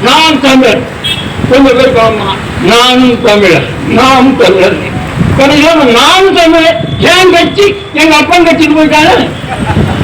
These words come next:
இப்போ இன்னைக்கு பல சின்ன சின்ன ஆளு, ஒரு அமைப்பு,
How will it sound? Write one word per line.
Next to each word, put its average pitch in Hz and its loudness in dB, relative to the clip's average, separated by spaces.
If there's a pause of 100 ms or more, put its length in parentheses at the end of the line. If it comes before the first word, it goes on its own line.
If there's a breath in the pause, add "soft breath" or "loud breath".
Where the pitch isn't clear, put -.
(880)
இப்போ 247 2 (960)
இன்னைக்கு 392 2 (220)
பல 330 2 (640)
சின்ன 392 2 (140)
சின்ன 370 2 (120)
ஆளு, 208 0 (840)
ஒரு 339 2 (100)
அமைப்பு, 330 0